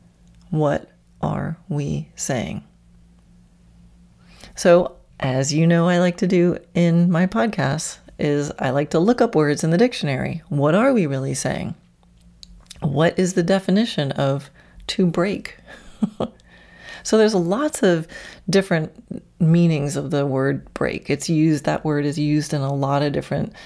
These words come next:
circumstances. So, um, I'll start at the top, and I just picked some of the definitions.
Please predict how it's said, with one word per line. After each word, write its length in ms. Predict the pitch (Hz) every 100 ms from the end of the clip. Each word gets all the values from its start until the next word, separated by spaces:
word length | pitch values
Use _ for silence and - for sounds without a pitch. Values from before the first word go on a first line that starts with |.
| - -
circumstances. 960 | - 233 208 - 165 139 139 - -
So, 340 | - 156 147 147 - - - - -
um, 540 | 156 147 139 139 151 160 - - - - 147 - - 196 - 147
I'll 80 |
start 300 | 139 151 147
at 80 | 165
the 60 | 170
top, 440 | - 226 - - - - -
and 260 | 151 143 -
I 80 | 143
just 220 | 147 -
picked 240 | 170 -
some 200 | - 147
of 60 | 147
the 80 | 160
definitions. 800 | 160 165 202 - - - -